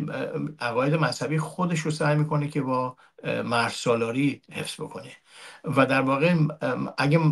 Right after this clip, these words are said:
اه، کسایی می‌خوان از این وضعیت نجات پیدا کنن، هیچ چاره‌ای ندارن جز این که بیان، اه، در واقع اون تصویر متفاوت رو که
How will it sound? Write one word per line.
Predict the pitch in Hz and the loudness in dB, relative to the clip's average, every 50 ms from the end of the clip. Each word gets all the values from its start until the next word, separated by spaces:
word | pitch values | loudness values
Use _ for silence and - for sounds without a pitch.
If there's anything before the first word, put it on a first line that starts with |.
| 151 - | 2 0
اه، | - 151 143 - | -2 -4 -4 -4
کسایی | - - 135 131 - 156 151 156 | 0 0 0 2 4 6 6 6
می‌خوان | 160 156 156 175 160 - | 6 4 4 2 0 0
از | 120 135 127 127 - | 0 0 0 -2 -4
این | - 147 156 170 175 175 | -2 2 4 6 6 6
وضعیت | 151 156 151 135 123 - 127 131 123 117 110 | 6 6 4 4 2 2 4 4 4 4 2
نجات | 123 117 107 127 123 117 | 0 -2 0 2 2 2
پیدا | - 123 113 117 113 | 2 0 0 0 0
کنن، | 110 - 113 117 120 135 151 151 156 - - - - - - _ | -2 -2 -4 -4 -2 0 0 0 0 -2 -8 -18 -20 -20 -20 _
هیچ | - - - 214 202 - - - | -4 2 4 4 4 2 0 2
چاره‌ای | - 175 160 156 156 175 185 190 | 4 6 6 6 6 6 4 2
ندارن | 185 185 185 180 160 139 131 123 120 | 0 0 2 2 2 2 0 -2 -2
جز | 107 135 135 131 135 | 0 0 0 0 0
این | 143 135 | -2 -2
که | 131 143 | -2 -2
بیان، | 131 127 131 135 131 127 127 127 - _ _ _ _ _ _ _ - | 0 0 0 0 0 -2 -4 -8 -12 _ _ _ _ _ _ _ -4
اه، | 120 113 | -4 -2
در | 113 113 117 | 0 -2 0
واقع | 113 120 120 120 135 | 0 -2 -2 -2 -2
اون | 143 - - 151 143 139 | -2 -2 -2 -2 -4 -2
تصویر | - 123 110 110 - - 139 135 143 | -2 -4 -4 -4 -4 -2 -2 -2 -2
متفاوت | 135 123 117 - 107 104 120 117 117 147 156 156 | -4 -6 -4 -6 -4 -4 -4 -2 0 0 -2 0
رو | - 160 143 | 2 2 0
که | - - 131 120 110 - | 2 0 0 -2 -2 -2